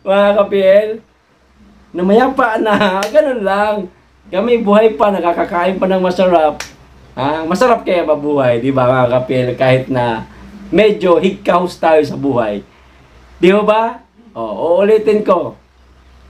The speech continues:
Nagpadala po ng bulaklak si Pangulong Bongbong Marcos sa puntod ng mga Aquino.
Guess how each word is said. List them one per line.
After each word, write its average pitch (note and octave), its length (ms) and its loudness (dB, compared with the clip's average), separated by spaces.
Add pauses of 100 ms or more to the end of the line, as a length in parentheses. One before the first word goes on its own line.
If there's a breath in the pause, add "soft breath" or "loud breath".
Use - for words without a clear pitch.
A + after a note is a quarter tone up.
Nagpadala C#3+ 840 0
po C#3+ 320 0
ng F3 320 0
bulaklak C3+ 680 -4
si C#3+ 160 -4
Pangulong A#3 640 2
Bongbong F#3 480 0
Marcos C3 720 -4 (400 soft breath)
sa B2+ 160 0
puntod B2 640 0
ng A#2 80 -2
mga A2+ 320 -2
Aquino. G2+ 560 -4